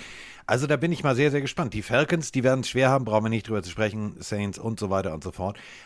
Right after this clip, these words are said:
Aber, ähm, mir gefällt das, wenn du, wenn, wenn ich merke, äh, da sind wir wieder beim A-Team, ich merke, ein, ich mag es, wenn ein Plan funktioniert, weil <laughs> Mariota zu holen ist ja schon mal gut. Aber das ist jetzt auch, der ist auch schon, der hat auch schon ein paar Kilometer auf der Uhr,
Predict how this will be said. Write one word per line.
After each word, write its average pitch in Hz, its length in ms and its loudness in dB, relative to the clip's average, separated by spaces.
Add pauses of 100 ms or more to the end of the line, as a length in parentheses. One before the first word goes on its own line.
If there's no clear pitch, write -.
(160)
Aber, 120 520 4
ähm, 117 340 -4
mir 127 180 0
gefällt 160 300 0
das, 135 160 -4
wenn 127 100 -4
du, 135 140 -8
wenn, 117 280 -8
wenn 123 120 -4
ich - 100 -10
merke, 131 580 -2
äh, 101 60 -4
da 110 100 0
sind 101 140 -4
wir 101 100 4
wieder 95 140 2
beim 80 160 0
A-Team, 87 560 -4
ich - 140 -12
merke, 82 380 -4
ein, 76 200 -8
ich - 140 -14
mag 76 200 -2
es, 80 120 -6
wenn 85 100 0
ein 78 120 0
Plan 82 280 -2
funktioniert, 78 640 -6
weil 82 200 -2 (240)
<laughs> - 140 6
Mariota 135 560 4
zu 120 140 0
holen 143 220 2
ist - 180 -6
ja 127 100 4
schon 117 160 -4
mal 95 120 0
gut. 143 260 -4 (760)
Aber - 200 -4
das 95 160 -6
ist 110 100 -6
jetzt 120 220 -8
auch, 107 200 0
der - 180 -6
ist - 200 -4
auch 117 140 2
schon, 117 180 0
der 98 80 2
hat 120 100 0
auch - 100 -4
schon 107 180 -2
ein 85 40 -8
paar 78 300 2
Kilometer 78 480 -4
auf 65 100 -8
der 76 160 -2
Uhr, 98 180 -2